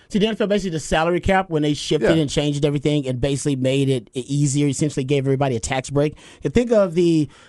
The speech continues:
Speaker 1: think of the, the salary cap basically like part of the um, or, or the C, the, the,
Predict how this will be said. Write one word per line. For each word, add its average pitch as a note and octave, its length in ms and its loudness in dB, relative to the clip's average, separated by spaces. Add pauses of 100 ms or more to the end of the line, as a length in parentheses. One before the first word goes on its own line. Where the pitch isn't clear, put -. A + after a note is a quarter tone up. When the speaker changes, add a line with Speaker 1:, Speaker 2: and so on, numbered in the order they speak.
Speaker 1:
think G3 200 2
of F#3 140 0
the, D#3 280 2
the D3 120 0
salary D#3+ 420 0
cap D3 320 0
basically C#3+ 480 0
like C#3 380 -2
part D3 260 0
of C3+ 200 0
the C3+ 460 0 (360)
um, B2 420 -2
or, C3+ 240 0
or E3+ 200 4
the D#3 160 -2
C, F#3+ 340 -4
the, D3+ 180 -8
the, D3 320 -8